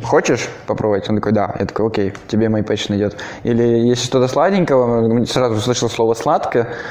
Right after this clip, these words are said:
я сразу говорил, спрашивал, точнее, «А как ты относишься к корице в коктейле?»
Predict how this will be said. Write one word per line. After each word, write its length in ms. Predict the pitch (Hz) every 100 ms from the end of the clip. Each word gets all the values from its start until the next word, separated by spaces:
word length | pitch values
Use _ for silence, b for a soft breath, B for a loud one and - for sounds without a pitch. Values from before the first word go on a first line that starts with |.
| B -
я 400 | 113 113 113 110
сразу 340 | 123 120 107
говорил, 400 | 104 107 107 101
спрашивал, 560 | - - 123 113 104 98
точнее, 420 | 104 - 110 107 B B B -
«А 400 | 117 113 107 101
как 180 | 143 127
ты 40 |
относишься 400 | 110 117 - 110
к 60 | 117
корице 340 | 107 110 110
в 60 | -
коктейле?» 500 | 104 - 107 104